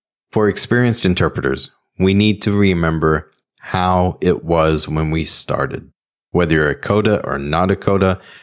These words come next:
remember the first professional interpreting gigs that we had and how we felt. Remember when we were first starting, when we first learned of an interpreting theory or a standard or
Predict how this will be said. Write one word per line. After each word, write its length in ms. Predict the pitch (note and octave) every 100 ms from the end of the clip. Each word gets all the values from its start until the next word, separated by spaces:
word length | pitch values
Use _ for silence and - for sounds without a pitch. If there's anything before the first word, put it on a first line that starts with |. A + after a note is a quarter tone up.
| _
remember 500 | E2 F2 F#2+ A2+ A#2+
the 140 | G2 E2+
first 720 | - - A2 G#2+ - - -
professional 760 | F2 - G2+ G2+ - G#2 G#2
interpreting 720 | G2 F#2+ F#2+ - F#2 F#2 F2+
gigs 640 | D#2+ E2 E2 D#2+ D#2 - - _ -
that 200 | D#2+ -
we 200 | F2 D2
had 520 | D#2 C2+ C2+ B1+ - _ _ _ _
and 160 | - D2
how 260 | - D#2+
we 140 | E2+ E2+
felt. 540 | - D2+ C2+ - - _ _ _ _ _
Remember 420 | F#2+ F#2+ A2+ B2+
when 280 | A#2 A2 G#2
we 100 | G2+
were 180 | F#2+ F#2+
first 540 | - G2+ F#2+ - -
starting, 640 | - - G#2 G2 F#2 F#2+ F2+
when 140 | E2+
we 100 | D#2+
first 600 | D2+ - G#2 G2+ G2 -
learned 500 | E2 F#2 F#2+ F#2+ F#2
of 260 | E2 D2 -
an 100 | E2
interpreting 640 | D#2+ - F#2 - E2+ E2 D#2
theory 760 | - G#2+ G#2 G2+ F#2 F2+ F2
or 220 | D2+ D2+
a 60 | C#2
standard 800 | - - G2+ G2+ G2 F#2+ F2 D2+
or 260 | C#2 C#2+